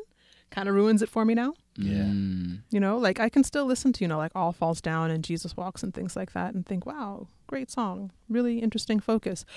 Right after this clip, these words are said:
Speaker 1: Who could he have been? Because who he's become, yeah,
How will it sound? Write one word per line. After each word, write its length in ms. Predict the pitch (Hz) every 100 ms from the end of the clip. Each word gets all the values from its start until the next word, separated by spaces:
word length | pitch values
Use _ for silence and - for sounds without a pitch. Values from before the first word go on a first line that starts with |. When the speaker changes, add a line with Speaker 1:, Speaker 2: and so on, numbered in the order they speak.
| - -
Speaker 1:
Who 160 | 320
could 280 | - - 311
he 160 | - 202
have 200 | 180 -
been? 240 | 156 120 - _ _ _ - -
Because 240 | 202 -
who 100 | 285
he's 180 | 262 254
become, 400 | 254 - 381 392 392 381 370 370 370 370 370 339 285 269
yeah, 320 | 285 277